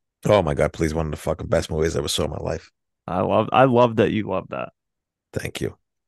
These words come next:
Speaker 2: I
Speaker 1: I
Speaker 2: hope you
Speaker 1: love it.
Speaker 2: feel the same about The Big Lebowski.
Speaker 1: Oh my God, I'm banning The Big, I'm not even watching it. I'm just doing a clip
Speaker 2: Get
Speaker 1: notes.
Speaker 2: outta here.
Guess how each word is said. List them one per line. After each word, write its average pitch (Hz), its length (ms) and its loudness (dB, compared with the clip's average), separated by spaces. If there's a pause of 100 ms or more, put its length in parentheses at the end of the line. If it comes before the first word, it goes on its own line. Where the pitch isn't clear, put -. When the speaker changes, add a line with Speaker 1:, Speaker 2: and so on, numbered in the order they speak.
(120)
Speaker 2:
I 92 80 -2
Speaker 1:
I - 20 -2
Speaker 2:
hope 110 140 4
you - 0 -
Speaker 1:
love 117 180 6
it. - 40 -4
Speaker 2:
feel 127 180 8
the 120 80 6
same 117 280 2
about 104 340 2
The - 60 -4
Big 104 180 -4
Lebowski. - 600 -6 (460)
Speaker 1:
Oh 101 120 6
my 78 160 0
God, 80 220 0
I'm 82 140 -2
banning 82 220 0
The 82 60 -6
Big, 78 160 0
I'm 104 200 2
not 98 160 4
even 92 140 2
watching 85 360 -4
it. 80 60 -6
I'm 87 80 -8
just 92 180 -6
doing 92 140 2
a - 20 -2
clip 92 220 -4
Speaker 2:
Get - 160 2
Speaker 1:
notes. 95 100 2
Speaker 2:
outta 92 220 2
here. 104 360 2